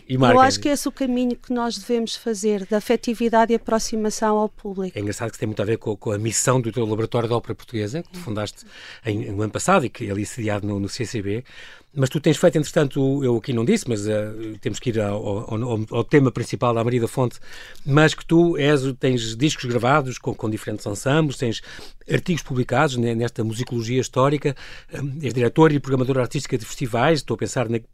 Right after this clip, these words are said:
Speaker 1: por exemplo, nestes, nesta Música no Termo, estes concertos nómadas, como houve, como houve ano passado. Aquela coisa curiosa que tu fizeste de apro-, para aproximar as crianças do museu, aquela coisa do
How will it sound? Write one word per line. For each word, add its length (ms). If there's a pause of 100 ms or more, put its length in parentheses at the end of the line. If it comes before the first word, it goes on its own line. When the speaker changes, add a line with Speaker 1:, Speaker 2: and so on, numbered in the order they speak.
(120)
Speaker 1:
por 120
exemplo, 420 (380)
nestes, 360
nesta 280
Música 240
no 80
Termo, 440 (320)
estes 200
concertos 340
nómadas, 540
como 180
houve, 300
como 100
houve 140
ano 80
passado. 360 (440)
Aquela 140
coisa 220
curiosa 320
que 60
tu 20
fizeste 320
de 60
apro-, 260
para 140
aproximar 360
as 80
crianças 420
do 120
museu, 400
aquela 200
coisa 220
do 160